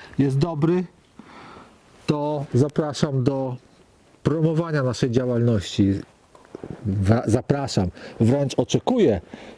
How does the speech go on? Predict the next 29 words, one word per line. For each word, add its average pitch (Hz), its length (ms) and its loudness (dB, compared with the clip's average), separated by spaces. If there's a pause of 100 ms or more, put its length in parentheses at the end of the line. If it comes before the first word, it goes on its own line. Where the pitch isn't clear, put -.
(100)
że 117 480 4 (480)
ci, 170 160 2
którym 135 520 4
leży 147 300 6
to 139 100 2
na 139 160 2
sercu, - 380 2
będą 135 360 4
to 170 160 4
robić, 110 560 4
czyli 117 460 4 (480)
promujemy 160 520 4
na 147 140 4
własnych 143 360 0
kanałach 143 540 0
społecznościowych 135 760 0
naszą 135 300 -2
działalność, 131 600 0
czy 143 100 0
naszą 135 260 -2
misję, 139 420 2
ideę, 147 340 2
która - 220 -2
wydaje 120 340 2
mi 226 100 -4
się, - 140 -2
że 113 140 2
jest 226 180 0
wspólna. 143 420 2